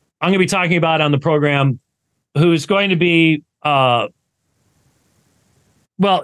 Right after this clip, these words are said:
I, I'll name names. Michael Licona. I'm not sure if you know who he is or some of the controversies that he's been involved with in the past. He and Norm Geisler went at it over inerrancy about fifteen, twenty years ago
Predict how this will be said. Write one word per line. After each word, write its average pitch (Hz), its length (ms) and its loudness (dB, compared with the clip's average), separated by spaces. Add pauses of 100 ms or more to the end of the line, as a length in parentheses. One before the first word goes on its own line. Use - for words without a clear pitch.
I, 170 100 -2
I'll 180 200 0
name 160 240 2
names. 127 340 0
Michael 185 340 0
Licona. 143 440 -4 (1120)
I'm 165 100 -2
not 185 120 -2
sure 214 140 0
if 165 80 -2
you 190 40 0
know 185 140 0
who 190 120 2
he 185 140 2
is 160 600 -2
or 147 420 0 (100)
some 190 360 -2
of 170 60 0
the 160 80 -2
controversies 160 920 0
that 147 80 -2
he's 139 200 0
been 151 140 0
involved 147 340 0
with 139 140 0
in 135 60 -2
the 117 60 -2
past. 147 280 -4 (300)
He 247 180 -2
and 226 80 -2
Norm 190 280 0
Geisler 165 480 0
went 147 200 0
at 139 160 -2
it 131 180 -4
over 147 280 0
inerrancy 139 640 0
about 127 420 -4 (520)
fifteen, 151 320 -2
twenty 135 240 0
years 139 280 0
ago 123 400 -2